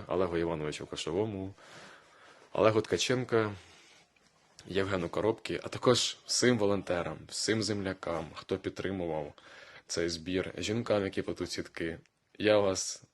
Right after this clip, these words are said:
е, всіх обіймаю. <laughs> Я вам дуже сильно вдячний.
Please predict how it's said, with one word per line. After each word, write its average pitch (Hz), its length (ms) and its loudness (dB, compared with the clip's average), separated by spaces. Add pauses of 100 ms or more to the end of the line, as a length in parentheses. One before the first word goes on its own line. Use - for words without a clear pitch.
(140)
е, 85 260 0
всіх 92 320 -2
обіймаю. 101 600 0 (220)
<laughs> 123 140 2 (720)
Я 101 100 4
вам 95 100 2
дуже 92 160 -2
сильно 90 280 -2
вдячний. 80 400 -6